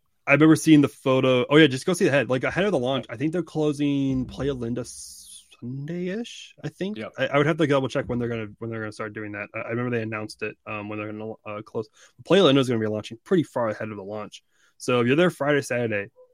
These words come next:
Speaker 1: go to Playa Linda,
Speaker 2: Yep.
Speaker 1: uh, beach. It's, I don't know what the co-, it, it does cost to get in,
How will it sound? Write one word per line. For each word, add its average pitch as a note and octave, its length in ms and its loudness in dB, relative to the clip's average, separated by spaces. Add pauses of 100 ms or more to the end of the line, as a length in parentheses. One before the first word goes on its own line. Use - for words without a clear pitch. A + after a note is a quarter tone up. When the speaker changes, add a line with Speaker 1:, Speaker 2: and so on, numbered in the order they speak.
(100)
Speaker 1:
go B2 140 -2
to B2+ 80 2
Playa C3 240 2
Linda, G#2+ 460 -2 (180)
Speaker 2:
Yep. G#2+ 220 -12 (200)
Speaker 1:
uh, G#2 140 -6
beach. G#2 400 -12
It's, - 720 -12 (420)
I B2 60 -4
don't A#2+ 140 -2
know A2+ 80 -4
what G#2+ 140 -6
the A2 60 -12
co-, - 220 -8
it, B2 200 -4
it - 20 0
does C#3+ 180 4
cost - 380 -4
to A#2+ 80 -4
get G#2+ 220 -6
in, G2+ 420 -8